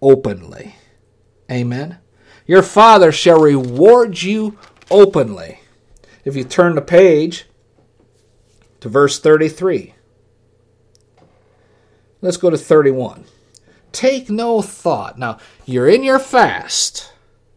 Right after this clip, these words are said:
It's not publicized. You're not appearing outwardly to fast.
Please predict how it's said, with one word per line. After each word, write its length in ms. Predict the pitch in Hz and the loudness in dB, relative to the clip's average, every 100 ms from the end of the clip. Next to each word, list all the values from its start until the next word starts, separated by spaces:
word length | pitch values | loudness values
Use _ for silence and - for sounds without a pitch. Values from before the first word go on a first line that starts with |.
| _ _ | _ _
It's 260 | - 127 135 | -16 -14 -6
not 260 | 143 - | -6 -2
publicized. 1000 | - 214 220 202 220 208 254 269 - - _ _ _ _ _ _ | 2 4 4 2 2 0 0 -8 -14 -16 _ _ _ _ _ _
You're 180 | 127 143 | -2 0
not 220 | 156 175 | 2 2
appearing 560 | 180 - 196 196 196 180 | 2 0 4 6 6 4
outwardly 800 | 143 165 190 185 202 196 208 202 | 4 6 6 6 4 4 2 2
to 100 | 151 | -2
fast. 880 | - 180 185 190 214 - - - | -2 0 0 0 -6 -8 -14 -14